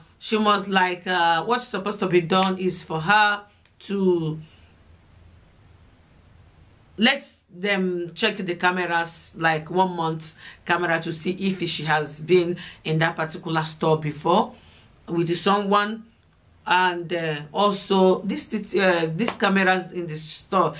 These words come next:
especially big store like that, is very, very, very important. But not only having those, uh, those C C T cameras,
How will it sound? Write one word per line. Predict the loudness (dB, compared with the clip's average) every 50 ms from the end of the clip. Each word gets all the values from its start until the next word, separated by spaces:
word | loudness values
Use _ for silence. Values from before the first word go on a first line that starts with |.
| -12 -12 -4
especially | -4 -2 0 0 0 2 2 2 2 0
big | -2 -2 -2 -2 -2 -2
store | -6 -4 0 2 4 4
like | 4 4 4 4
that, | 2 0 0
is | -4 -8 -8 -4
very, | 0 2 2 2 2
very, | 2 2 2 2
very | 2 0 0 0
important. | -2 -6 -4 -2 -2 -2 0 2 0 0 0 -2 -8 -14 -16 -14 -8 -6
But | -6 0 2
not | 2 4 2 2 0 0 0
only | 2 2 2 2
having | 2 0 0 0 -2 -4 -2
those, | 0 2 2 2 0 -2 -8 -16 -20 -20 -14 -4 0
uh, | 0 2 2 2
those | 0 0 -2 -2
C | -4 -4 -2 -2
C | 0 0 0 0 0
T | 2 2 2 2 4
cameras, | 2 0 0 0 0 2 2 0 0 -2 -6